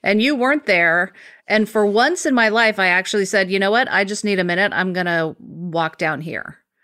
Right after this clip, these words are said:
instead of having a conversation that I wasn't ready to have.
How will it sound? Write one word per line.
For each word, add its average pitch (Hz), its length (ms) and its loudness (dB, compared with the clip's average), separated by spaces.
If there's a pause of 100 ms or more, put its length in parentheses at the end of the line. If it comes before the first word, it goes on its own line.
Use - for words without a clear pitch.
(260)
instead 190 420 -2
of 180 120 -2
having 165 500 -2
a 180 100 -8
conversation 170 720 -6
that 165 80 -2
I 165 80 0
wasn't 156 360 -6
ready 143 240 -6
to 143 100 -6
have. 147 560 -6